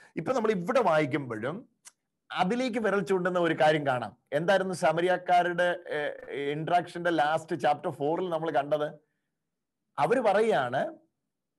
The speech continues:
ആ, പ്രവാചകനെ അയക്കുമെന്ന് പറഞ്ഞിട്ടുണ്ട്. അപ്പൊ ചാപ്റ്റർ four-ന്റെ എൻഡിൽ നമ്മൾ നോക്കിയേ, ചാപ്റ്റർ four-ന്റെ എൻഡിൽ, ആം, ആ, നമ്മൾ ആ, എവിടെയാണ്, ആ, യാ,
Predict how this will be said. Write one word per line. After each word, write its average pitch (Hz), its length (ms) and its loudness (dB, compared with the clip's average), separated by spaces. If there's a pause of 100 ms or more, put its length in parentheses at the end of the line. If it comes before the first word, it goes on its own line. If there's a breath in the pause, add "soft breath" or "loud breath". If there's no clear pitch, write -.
ആ, 143 260 0
പ്രവാചകനെ 247 1080 2
അയക്കുമെന്ന് 247 460 0
പറഞ്ഞിട്ടുണ്ട്. 151 720 -4 (180 soft breath)
അപ്പൊ 147 120 0
ചാപ്റ്റർ 160 340 6
four-ന്റെ 220 680 4
എൻഡിൽ 196 460 4
നമ്മൾ 143 200 0
നോക്കിയേ, 127 340 -2
ചാപ്റ്റർ 131 380 -4
four-ന്റെ 147 600 -4
എൻഡിൽ, 120 440 -4
ആം, - 1500 -2 (560)
ആ, 127 400 0
നമ്മൾ 135 220 2
ആ, 131 260 4 (880)
എവിടെയാണ്, 120 400 0
ആ, 120 480 -6 (3000)
യാ, 117 260 2